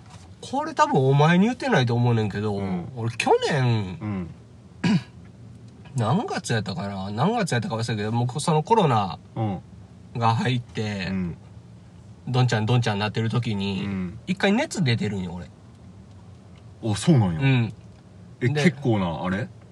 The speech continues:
Speaker 1: うん、あれ、三十八度ぐらい出たんかな。
Speaker 2: おー。
Speaker 1: で、うわ、もう時期も時期やし。
Speaker 2: 去年やろ、でも。
Speaker 1: 去年、去年。
Speaker 2: うん。
Speaker 1: 時期も時期やし、
Speaker 2: うん。
Speaker 1: これやばいな思って。
Speaker 2: うんうんうん。
Speaker 1: で、すぐもう救急。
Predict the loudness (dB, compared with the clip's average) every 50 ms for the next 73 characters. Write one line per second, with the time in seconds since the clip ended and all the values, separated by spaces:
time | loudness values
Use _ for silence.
0 | -20 -20 -6 0 4 6 8 8 8 6 4 2 2 6 6 8 8 8 6 6
1 | 6 6 6 6 4 4 2 0 -6 -18 -20 -20 -20 -18 -14 -4 0 2 4 4
2 | 4 2 2 2 2 2 2 2 2 2 2 2 4 4 4 4 2 2 0 0
3 | -2 -4 -4 -6 -4 0 2 4 4 6 6 6 6 6 4 4 2 0 -2 -4
4 | -6 -12 -18 -20 -20 -14 -6 0 2 4 4 4 4 2 -2 -8 -20 -20 -20 -20
5 | -20 -20 -20 -20 -20 -20 -20 -20 -20 -20 -20 -20 -20 -20 -20 -20 -10 -4 -2 2
6 | 2 4 4 4 4 4 6 6 4 4 4 4 4 4 4 4 2 -2 -2 0
7 | 0 0 -2 -2 -4 -4 -4 -4 -2 2 4 4 4 4 4 2 2 2 0 -2
8 | -4 -6 -6 -8 -4 0 2 2 2 2 2 2 2 2 2 2 0 -4 -8 -14
9 | -20 -10 -4 0 0 2 2 2 2 2 2 2 2 0 0 -2 -2 -4 -4 -4
10 | -4 -4 -2 -2 -2 -2 -2 -4 -6 -6 -6 -4 -2 -2 -2 0 2 2 4 4
11 | 4 2 2 0 -2 -4 -6 -6 -6 -6 -6 -6 -6 -6 -4 -4 -4 -4 -4 -6
12 | -6 -8 -8 -10 -10 -12 -14 -12 -8 -4 -2 0 0 0 0 0 0 0 0 -2
13 | -4 -4 -6 -6 -2 -2 -2 0 0 0 -2 -2 -2 -4